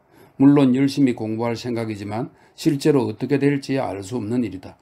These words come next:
그렇기 때문에 바보 같은 질문이라는 것이다. 형인 디비는 다른 사람보다는 낫지만 그래도 많은 질문을 퍼부어 댄다. 지난 토요일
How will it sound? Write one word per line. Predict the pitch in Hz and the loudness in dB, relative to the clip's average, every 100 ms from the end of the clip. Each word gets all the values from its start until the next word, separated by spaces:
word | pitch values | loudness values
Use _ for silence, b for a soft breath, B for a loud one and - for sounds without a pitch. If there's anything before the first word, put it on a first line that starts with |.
| b b b | b b b
그렇기 | - 120 120 110 | 0 0 0 -2
때문에 | 110 107 101 | -4 -4 -6
바보 | 95 95 107 | -4 -4 -2
같은 | 104 104 92 | -4 -6 -10
질문이라는 | 101 98 95 95 92 85 | -8 -8 -8 -6 -6 -8
것이다. | - 82 - - _ _ _ _ _ b b b | -12 -18 -18 -20 _ _ _ _ _ b b b
형인 | - 147 139 120 117 | 4 6 8 6 0
디비는 | 120 127 120 107 | -2 0 0 -2
다른 | 104 107 120 | -6 -6 -6
사람보다는 | 143 131 120 117 117 120 | -4 -4 -4 -6 -2 0
낫지만 | 113 92 - 101 85 - _ b b | -2 -4 -8 -8 -10 -14 _ b b
그래도 | - 113 113 | 0 2 2
많은 | 101 95 98 117 | 0 -2 -2 -4
질문을 | 120 127 120 123 127 | -4 0 0 0 -4
퍼부어 | - 113 117 104 | -8 -6 -4 -4
댄다. | 92 85 - _ _ b b b _ | -6 -10 -16 _ _ b b b _
지난 | - 110 113 - | 0 2 2 0
토요일 | 113 110 101 | -2 0 -2